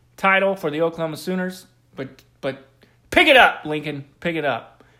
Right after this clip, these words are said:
You know, we could get after you for the Georgia game. We could get after you for this game a little bit.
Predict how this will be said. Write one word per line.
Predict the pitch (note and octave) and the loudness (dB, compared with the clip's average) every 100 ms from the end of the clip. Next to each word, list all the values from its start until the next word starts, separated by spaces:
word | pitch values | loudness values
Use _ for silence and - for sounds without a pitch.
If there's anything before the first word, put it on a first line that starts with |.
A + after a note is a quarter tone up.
| _ - | _ -10
You | |
know, | C#3+ | -6
we | D#3 | -6
could | D3 | -6
get | E3 G#3 | -2 2
after | A3 A3+ | 2 0
you | A3 | -4
for | F#3+ | -4
the | E3+ | -6
Georgia | D#3 G3+ A3+ G#3 | -2 0 0 -2
game. | G#3+ G#3+ G3+ | -4 -2 -4
We | E3 | -6
could | D3 | -6
get | E3+ | -4
after | E3+ E3+ E3 | -2 -4 -8
you | D3+ | -10
for | D3 | -6
this | C#3+ B3+ | 2 2
game | B3+ B3+ A#3+ | 4 2 4
a | A#3 | 2
little | A#3 A3 | 2 2
bit. | A3 A3 | 0 -4